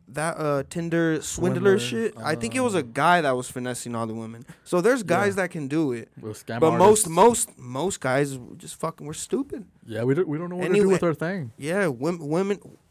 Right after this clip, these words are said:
Speaker 1: women can do it.
Speaker 2: Yeah,
Speaker 1: And
Speaker 2: definitely.
Speaker 1: it's good.
Speaker 2: No, <laughs> definitely.
Speaker 1: You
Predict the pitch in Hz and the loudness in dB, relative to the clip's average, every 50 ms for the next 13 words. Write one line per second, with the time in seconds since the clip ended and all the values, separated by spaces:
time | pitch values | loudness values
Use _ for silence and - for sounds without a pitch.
0 | _ _ - - 160 190 220 208 - 160 147 131 131 117 107 - - _ _ _ | _ _ -8 -4 -2 -2 -2 -2 -4 -6 -8 -6 -6 -6 -6 -8 -14 _ _ _
1 | _ _ _ - 127 143 123 110 - 135 135 151 110 107 104 101 - 165 170 156 | _ _ _ -2 0 0 0 0 0 -2 -2 -2 -4 -6 -6 -8 -6 -4 -4 -4
2 | 117 - _ _ _ _ _ - 180 175 170 156 127 - - 156 139 - 196 151 | -4 -6 _ _ _ _ _ -12 -10 -10 -8 -10 -10 -10 -6 -4 0 0 0 2
3 | - 165 160 - - 143 156 180 | 2 0 0 0 -4 -6 -8 -8